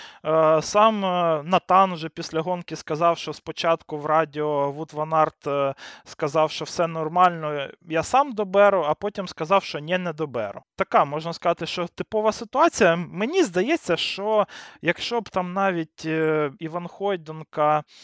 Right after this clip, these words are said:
е, ну, відтягнули б раніше, це б нічого особливо не змінило.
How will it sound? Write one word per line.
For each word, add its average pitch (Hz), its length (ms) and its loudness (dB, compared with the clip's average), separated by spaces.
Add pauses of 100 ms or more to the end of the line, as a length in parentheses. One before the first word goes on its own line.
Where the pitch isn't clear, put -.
(400)
е, 151 640 0
ну, 175 260 -6
відтягнули 202 540 -6
б 190 80 -4
раніше, 240 460 -2
це 294 260 0
б 175 160 -14 (500)
нічого 185 340 -2
особливо 170 680 -4 (100)
не 170 200 -6
змінило. 165 720 -6